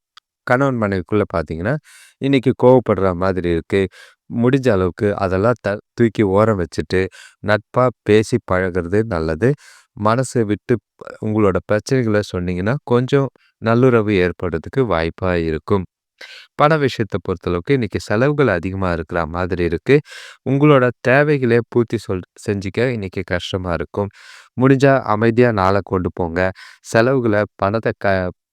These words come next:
பண விஷயத்துல பதட்டப்படாம நாளை கொண்டு போறது நல்லது. ஆரோக்கியத்தை பொறுத்தளவுக்கு சளி இல்லைன்னா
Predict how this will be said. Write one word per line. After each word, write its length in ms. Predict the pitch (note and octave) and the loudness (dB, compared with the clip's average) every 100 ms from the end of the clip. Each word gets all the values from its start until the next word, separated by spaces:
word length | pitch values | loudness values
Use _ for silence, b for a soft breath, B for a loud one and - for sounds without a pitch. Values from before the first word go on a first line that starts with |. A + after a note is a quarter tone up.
| _ - | _ -2
பண 160 | G#2 B2+ | 0 0
விஷயத்துல 440 | A#2+ - E2 G2 G2 | -2 -4 -2 -2 0
பதட்டப்படாம 760 | G2 G2 A2+ B2+ F#2 F2 F2+ A2 | 0 0 -2 -2 0 0 0 -2
நாளை 300 | E2+ F2 F#2 | -2 0 -2
கொண்டு 240 | F2 E2 | -4 -6
போறது 380 | - E2+ D2+ G2+ C#3+ C#3 | -4 -4 -2 -2 -2 -2
நல்லது. 460 | F2 D#2 D2+ F2+ F#2 B B B B _ - | -4 -2 -2 -2 -4 B B B B _ -8
ஆரோக்கியத்தை 540 | A2 C3 D3 - G#2+ G2+ | 2 4 4 2 0 0
பொறுத்தளவுக்கு 540 | F#2+ - F2 E2+ - | -4 -2 -2 -2 0
சளி 360 | C#3 - A2 C3 | -2 0 0 2
இல்லைன்னா 300 | C3 G2+ G2 | 2 2 0